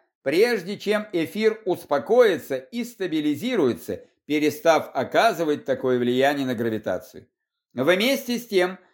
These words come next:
необходимо начать избавляться от еретических механизмов и искать, искать одарённых, которых можно будет обучить.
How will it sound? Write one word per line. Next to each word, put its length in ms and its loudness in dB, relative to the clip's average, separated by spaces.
необходимо 720 2
начать 420 0
избавляться 720 2
от 320 -2
еретических 840 -8
механизмов 840 -2
и 340 0
искать, 580 0
искать 880 0
одарённых, 760 2
которых 400 -2
можно 420 -2
будет 320 -2
обучить. 540 -4